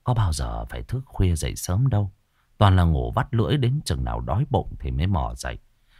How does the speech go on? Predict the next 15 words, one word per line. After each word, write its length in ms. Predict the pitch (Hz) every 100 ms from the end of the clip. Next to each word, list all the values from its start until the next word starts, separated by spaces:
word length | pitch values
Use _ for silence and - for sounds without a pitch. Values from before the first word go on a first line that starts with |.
| _ -
Thành 260 | 107 95
ra 160 | 92 123
quen 400 | - 123 127 120
mất 140 | 123
giấc, 220 | 123 160 - _ _ _
quên 300 | 120 113 104
mất 180 | 170 -
là 80 | 67
mình 320 | 64 60 64
được 200 | 71 73
mời 280 | 78 69 62
đi 280 | 57 98 95 _ _ _
để 300 | 107 76 58
giúp 260 | 71 151 185
việc 200 | 85 67